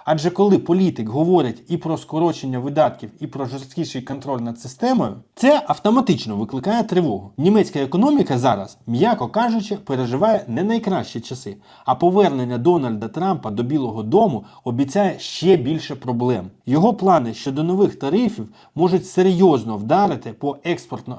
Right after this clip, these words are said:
орієнтованій економіці Німеччини, яка вже зараз стагнує. Фрідріх Мерц упевнений, що країну можна вилікувати за допомогою жорсткого контролю за фінансами. Він наполягає на дотриманні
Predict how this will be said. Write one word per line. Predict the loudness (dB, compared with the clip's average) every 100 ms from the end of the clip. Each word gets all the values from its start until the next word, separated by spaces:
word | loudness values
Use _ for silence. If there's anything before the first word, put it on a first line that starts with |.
| -6
орієнтованій | -6 -2 0 2 0 -4 -10
економіці | -8 -4 -4 -4 -6
Німеччини, | -4 -2 -2 -4 -12 -16 -20 _
яка | -4 0
вже | 0 0 -4
зараз | -4 0 2 0 -4
стагнує. | -14 -14 -12 -8 -8 -8 -14 _
Фрідріх | 0 2 2 0
Мерц | -2 -6 -6
упевнений, | 2 2 2 -2 -6 -14 _
що | -6 -2
країну | 2 4 4 2
можна | 2 0 0 -2 -2
вилікувати | 2 2 2 0 -4 -8 -8 -10
за | -2 -2
допомогою | -2 -4 -2 0 0 -2 -4 -8
жорсткого | -2 -2 -2 2 2 0
контролю | -6 -10 -2 0 2 -2 -6
за | -8 -8
фінансами. | -6 -4 -4 -8 -16 -20 _ _ _
Він | 4 6
наполягає | 4 4 0 4 4 4 2
на | -2
дотриманні | -4 0 2 2 0 -4